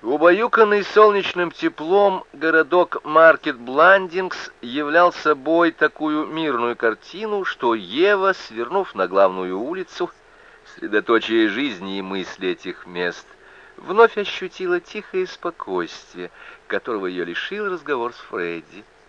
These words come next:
Ощущение, что Маркет Бландингс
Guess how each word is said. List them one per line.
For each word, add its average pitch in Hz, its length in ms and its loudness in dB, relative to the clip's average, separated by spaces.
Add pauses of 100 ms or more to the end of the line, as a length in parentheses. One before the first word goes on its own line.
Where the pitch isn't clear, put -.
(1600)
Ощущение, 131 760 -4
что 127 200 -4
Маркет 127 460 6
Бландингс 110 880 4